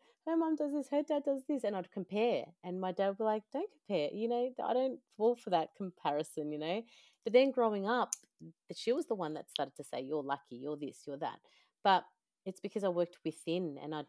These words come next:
I'd tell her that it comes from within. There's a lot of things that I've been working on within that no one would know about, right? You don't see that. Um, you see all the,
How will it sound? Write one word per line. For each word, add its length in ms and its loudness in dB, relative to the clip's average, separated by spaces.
I'd 160 -12
tell 220 -2
her 160 -4
that 240 -6
it 100 -14
comes 320 -10
from 160 -8
within. 500 -8
There's 140 -8
a 40 -8
lot 200 -4
of 80 -14
things 340 -4
that 140 -6
I've 180 -6
been 140 -8
working 340 -12
on 120 -12
within 320 -8
that 120 -6
no 160 -4
one 180 -6
would 160 -6
know 200 -10
about, 340 -14
right? 320 -8
You 100 -8
don't 240 -8
see 320 -6
that. 180 -8
Um, 360 -6
you 100 -8
see 300 -2
all 180 -2
the, 380 0